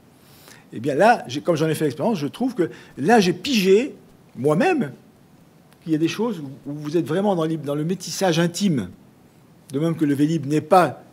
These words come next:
individuel au public, et cetera. On aura ça. Donc, à mon avis, voilà, voilà un exercice de, de, je dis pas de prévision, hein, mais de prospective, au sens où je dis,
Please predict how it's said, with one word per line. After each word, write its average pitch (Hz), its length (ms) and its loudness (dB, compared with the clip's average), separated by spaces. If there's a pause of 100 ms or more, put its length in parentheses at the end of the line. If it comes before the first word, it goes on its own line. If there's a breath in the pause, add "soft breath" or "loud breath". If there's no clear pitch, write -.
individuel 135 520 -6
au 120 40 -6
public, 131 260 -10
et 107 80 -12
cetera. 78 300 -12 (1400 soft breath)
On 156 140 4
aura 156 180 4
ça. 127 220 2
Donc, 139 240 -4
à 170 80 4
mon 180 140 2
avis, 160 180 0
voilà, 175 240 4
voilà 196 180 4
un 214 60 6
exercice 190 320 0
de, 147 200 4
de, 123 200 -4 (300)
je 104 140 -12
dis 120 200 -12
pas 151 100 0
de 151 60 -2
prévision, 180 580 -2
hein, 247 140 -6 (100)
mais 139 100 -8
de 147 100 -2
prospective, 175 500 -4
au 160 40 -4
sens 185 240 -2
où 185 100 -2
je 156 100 0
dis, 226 320 0